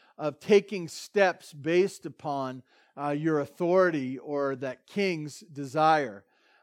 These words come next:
Uh, that, and, and if you follow that, if you follow in step, um, this is what will happen. It will go well w-, with you.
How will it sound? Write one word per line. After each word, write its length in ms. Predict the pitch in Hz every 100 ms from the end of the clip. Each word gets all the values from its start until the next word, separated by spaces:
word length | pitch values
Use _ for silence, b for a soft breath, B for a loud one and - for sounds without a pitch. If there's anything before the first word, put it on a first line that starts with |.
| b
Uh, 180 | 139 143
that, 200 | 143 135
and, 220 | 170 175
and 180 | 175 180
if 160 | 185
you 120 | 190 185
follow 500 | - 226 269 294 214
that, 360 | 156 139 147
if 180 | 156 165
you 240 | 175 175 - 151
follow 540 | - 196 208 220 208
in 240 | 185 190
step, 560 | 185 - 247 233 160 - _ b b b b
um, 440 | 160 165 156 147 151
this 260 | 160 202 -
is 460 | 190 190 185 - - _ _ _ _ _ _ _ _ _ _ -
what 260 | 131 156
will 120 | 160 160
happen. 340 | 175 190 151
It 40 |
will 120 | 143 143
go 180 | 151
well 300 | 143 147 156
w-, 220 | 170 151 110
with 240 | 135 123 135
you. 180 | 120